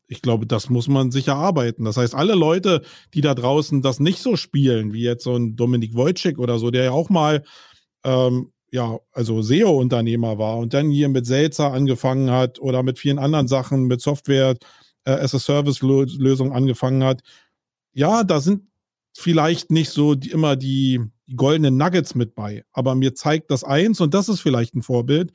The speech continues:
dass er probiert, die Sachen zum Laufen zu bringen. Und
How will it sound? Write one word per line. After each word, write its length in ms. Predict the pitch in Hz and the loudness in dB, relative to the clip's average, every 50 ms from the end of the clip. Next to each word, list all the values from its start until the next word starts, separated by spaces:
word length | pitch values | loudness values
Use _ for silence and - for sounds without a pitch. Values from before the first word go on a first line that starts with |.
| _ - - _ _ _ _ _ _ - | _ -20 -20 _ _ _ _ _ _ -4
dass 240 | 139 143 - - _ _ _ | -4 -4 -6 -8 _ _ _
er 120 | - 151 135 | -4 -4 -2
probiert, 600 | - - 143 127 147 180 202 226 226 220 190 175 | 0 0 0 2 4 4 4 4 2 2 0 0
die 80 | 143 | 0
Sachen 280 | 127 156 156 147 165 147 | 0 0 0 0 -2 -2
zum 160 | - - 143 | 0 0 2
Laufen 380 | 135 131 147 180 175 - 170 139 | 2 4 2 2 0 -2 -4 -4
zu 160 | - 139 120 | -4 -4 -4
bringen. 440 | 117 113 120 131 151 170 180 175 - - _ _ _ _ _ _ _ _ | -2 -2 -2 0 0 0 -2 -4 -6 -14 _ _ _ _ _ _ _ _
Und 340 | - 151 151 151 143 - | 0 2 2 2 0 -6